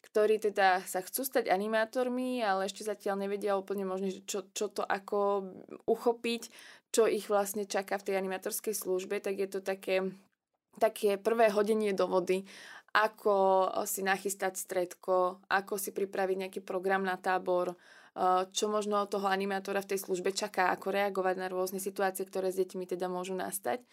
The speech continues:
Tak je to taký, taký úvod do tohto animátorského sveta, kde vlastne potom máme následne na to nadviazaný vlastne kurz Škola pre animátorov, ktorý už je teda pre tých animátorov, ktorí sú už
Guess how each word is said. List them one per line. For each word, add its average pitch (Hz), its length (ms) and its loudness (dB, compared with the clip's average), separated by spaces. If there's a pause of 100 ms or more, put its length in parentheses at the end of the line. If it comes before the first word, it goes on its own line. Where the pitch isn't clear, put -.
(400)
Tak 208 160 0
je 220 80 4
to 208 80 -8
taký, 196 400 -2
taký 202 240 -6
úvod 180 320 0
do 180 80 -8
tohto - 320 -6
animátorského 185 720 -4
sveta, 185 480 0 (320)
kde 196 160 2
vlastne 202 320 0
potom 196 320 0
máme 185 640 -2
následne 185 560 -2
na 175 240 -4
to 185 480 2
nadviazaný 185 560 -2
vlastne 180 320 -6
kurz 185 320 -6
Škola 175 240 2
pre 185 240 0
animátorov, 185 640 -2
ktorý 175 240 0
už 175 120 -2
je - 40 -8
teda 180 160 -2
pre 180 240 -6
tých 185 160 -4
animátorov, 180 560 -4
ktorí 170 240 -4
sú 233 480 -2
už - 160 -12